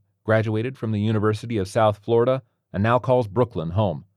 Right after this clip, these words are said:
For more of his fiction and links to his podcasts, visit W W W dot brian aiello dot com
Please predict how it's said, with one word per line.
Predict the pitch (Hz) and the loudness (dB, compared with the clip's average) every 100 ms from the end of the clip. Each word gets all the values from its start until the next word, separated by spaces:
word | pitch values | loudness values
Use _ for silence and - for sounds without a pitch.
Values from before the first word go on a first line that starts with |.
| _ _ _ _ _ | _ _ _ _ _
For | 127 | 0
more | 139 139 | 4 4
of | 117 | 2
his | 127 | -6
fiction | - 160 - 90 | -6 -10 -6 -6
and | 87 101 | -2 -2
links | 104 127 - | 0 -2 -4
to | 110 | -4
his | 107 101 | -4 -2
podcasts, | 123 123 107 95 90 - - _ _ _ | -2 -2 0 -2 -2 -6 -20 _ _ _
visit | 101 135 143 - | -2 -2 -2 -2
W | 120 143 147 | 0 0 0
W | 135 135 139 | 0 0 0
W | 127 131 135 | 0 -2 -4
dot | 123 101 | -2 -2
brian | 85 117 131 135 | 0 -2 0 -2
aiello | 127 123 123 131 | 0 2 2 0
dot | 123 127 117 | 2 0 0
com | - 120 135 | -6 -4 -4